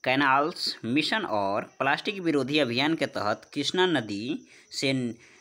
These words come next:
निकाली गई नहरों की सफाई हेतु मन कृष्णा अभियान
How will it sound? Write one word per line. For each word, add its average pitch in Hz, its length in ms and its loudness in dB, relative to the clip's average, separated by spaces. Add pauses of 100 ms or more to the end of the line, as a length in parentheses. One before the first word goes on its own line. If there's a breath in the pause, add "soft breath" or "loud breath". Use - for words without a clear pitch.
निकाली 151 500 2
गई 165 180 6
नहरों 147 320 4
की 180 160 -2
सफाई 151 400 -2
हेतु 117 540 -4 (280 loud breath)
मन 160 280 2
कृष्णा 175 500 0
अभियान 123 460 -2